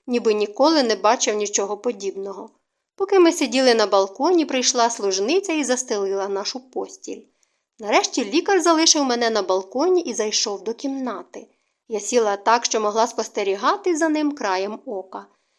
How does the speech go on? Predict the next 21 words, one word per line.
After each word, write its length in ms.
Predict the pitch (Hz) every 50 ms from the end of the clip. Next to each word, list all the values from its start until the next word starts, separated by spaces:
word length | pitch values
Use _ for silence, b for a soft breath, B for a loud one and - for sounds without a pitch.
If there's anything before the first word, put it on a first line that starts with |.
| _ _ -
Він 120 | 226 220
дістав 360 | 214 269 269 - 466 466 403
зі 120 | 320 302 285
своєї 400 | 285 262 254 240 233 226 214 220
сумки 400 | 220 - 247 226 208 196 202 196
два 200 | 190 185 190 190
білі 280 | 185 214 233 233 220
рушники 540 | 208 208 196 - - 220 190 180 - - 196
і 120 | 339 359 349
поклав 480 | - 294 285 285 - 220 196 190 185
їх 220 | 185 208 202 - 233
на 120 | 226 240
стіл. 500 | - - - - - 190 190 202 - - _ _ _ _ _ _ _ _
Потім 300 | - 226 220 - 220 220
розклав 440 | 220 226 226 - - 247 240 240 226
на 140 | 220 214 208
ліжку 320 | 214 208 - - 247 -
подушки, 640 | - - 240 262 349 370 349 320 - - - 294 302 302 294 - -
підійшов 460 | - - - 226 247 - 415 403 285
до 120 | 226 214 202
дверей 540 | - - 185 185 214 285 349 392 359 381